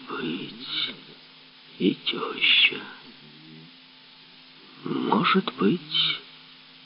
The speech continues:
и короля Какабуки", задумчиво протянул доктор. "Ну, в любом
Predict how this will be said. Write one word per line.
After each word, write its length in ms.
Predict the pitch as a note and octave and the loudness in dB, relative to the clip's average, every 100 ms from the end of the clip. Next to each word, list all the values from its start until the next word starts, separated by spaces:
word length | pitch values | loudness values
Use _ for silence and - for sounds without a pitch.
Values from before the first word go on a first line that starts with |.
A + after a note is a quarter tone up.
| - - | -20 -10
и 140 | - C3+ - | -2 -2 -2
короля 720 | C#3+ C#3 A#2 - G3 A3 - - - - - - | -2 0 2 2 2 0 -4 -14 -20 -20 -20 -12
Какабуки", 1120 | - D#3+ G#3+ A#3+ - G#3+ G3 E3 - - - - - | -4 -2 -2 -4 -4 -4 -2 -4 -4 -4 -2 -2 0
задумчиво 760 | C2+ D2+ F2 F2+ - - F#2 - - | 0 0 -2 0 2 2 2 -2 -8
протянул 520 | D#2+ - E2+ F2+ F2 | -6 -2 0 0 0
доктор. 580 | D#2 F2 - - - - - - - - - - - - - - - - - C3+ C#3+ - | -2 -2 -4 -4 -4 -6 -12 -14 -18 -20 -20 -20 -20 -20 -20 -20 -20 -20 -20 -20 -20 -14
"Ну, 140 | E3+ - - | -12 -10 0
в 40 | |
любом 420 | G2+ - G#2+ C#3+ | 0 2 2 2